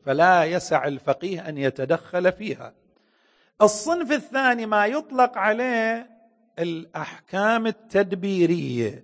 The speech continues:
الولايتية التي يكون للفقيه الحق في التدخل فيها، بحيث إذا رأى الفقيه أن من المصلحة أن يعطل هذا الحكم فله أن يعطله. فصاحب هذا الجواب يقول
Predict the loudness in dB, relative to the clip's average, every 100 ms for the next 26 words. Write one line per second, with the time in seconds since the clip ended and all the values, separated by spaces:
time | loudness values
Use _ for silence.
0 | -8 -2 2 4 4 4 0 0 -4 -2
1 | -4 -6 _ _ _ -8 -2 -2 2 0
2 | 0 0 0 0 -6 -2 -2 -2 0 0
3 | 0 -4 -2 -2 -4 2 4 4 0 -20
4 | _ _ -4 -4 -2 0 2 2 0 -6
5 | -2 -2 0 4 8 8 6 -2 -20 _
6 | _ _ 4 4 6 4 4 2 4 6
7 | 6 6 4 2 2 2 2 0 0 -4
8 | -2 -4 -4 0 0 2 0 2 2 4
9 | 4 0 -2 -2 0 0 -2 -2 2 2
10 | 2 4 2 2 0 2 4 4 2 -2
11 | -2 -20 -6 0 2 0 -4 -6 -4 -6
12 | -8 -12 -8 -8 _ _ _ _ _ _
13 | _ -10 -2 2 2 2 0 0 2 0
14 | 0 0 2 2 -2 -2 -6 -6